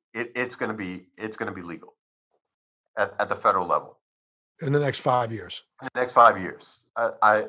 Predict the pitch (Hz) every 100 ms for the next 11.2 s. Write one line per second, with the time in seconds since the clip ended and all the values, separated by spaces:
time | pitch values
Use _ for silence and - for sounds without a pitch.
0 | 107 113 98 113 120 117 120 110 107 104
1 | - 135 127 127 120 107 107 92 101 95
2 | 85 82 - _ - 104 104 107 - 131
3 | 127 110 107 - 104 - 101 95 85 80
4 | 71 - 101 90 - 110 110 117 117 135
5 | 123 110 104 - - 107 104 98 92 110
6 | - _ - 120 101 98 - 104 98 95
7 | - 101 90 87 85 - - - - -
8 | - - - - _ - 120 110 107 92
9 | - _ _ _ _ _ _ _ _ _
10 | - 120 113 117 113 - 139 156 147 139
11 | 131